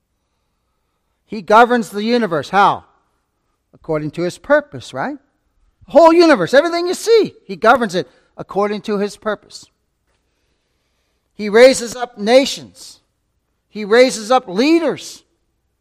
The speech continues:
according to his purpose, right? He elects people in Christ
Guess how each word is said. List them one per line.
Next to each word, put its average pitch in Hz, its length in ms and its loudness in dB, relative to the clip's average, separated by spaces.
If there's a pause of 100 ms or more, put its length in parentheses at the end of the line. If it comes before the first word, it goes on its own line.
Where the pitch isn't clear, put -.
(240)
according 226 360 0
to 247 120 -4
his 247 140 0
purpose, - 520 -2
right? 240 280 -6 (3500)
He 170 140 -8
elects 262 500 2
people 294 340 -4
in 294 160 0
Christ - 640 0